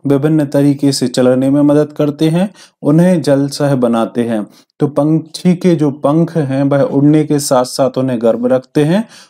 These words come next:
और उन्हें जल सह मतलब वाटर प्रूफ बनाते हैं। तो स्टेटमेंट बी और डी करेक्ट होगा, ऑप्शन बी इस क्वेश्चन के लिए करेक्ट होगा।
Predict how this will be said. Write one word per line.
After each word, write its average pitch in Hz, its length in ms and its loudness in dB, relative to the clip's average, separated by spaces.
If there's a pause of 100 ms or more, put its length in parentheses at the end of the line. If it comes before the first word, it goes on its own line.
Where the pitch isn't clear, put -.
और 160 220 2
उन्हें 139 540 -2
जल 147 340 -2
सह 110 320 -6
मतलब 131 480 -2
वाटर 127 280 0
प्रूफ 131 300 -4
बनाते 117 480 -2
हैं। 107 200 -2 (420)
तो 170 380 -2 (140)
स्टेटमेंट 147 680 -2
बी 143 220 2
और 147 180 0
डी 127 160 -2
करेक्ट 131 420 -2
होगा, 147 260 0
ऑप्शन 160 640 -2 (340)
बी 170 140 4
इस 120 260 -4
क्वेश्चन 123 440 -2
के 123 140 -2
लिए 131 200 2
करेक्ट 110 440 -4
होगा। 113 320 0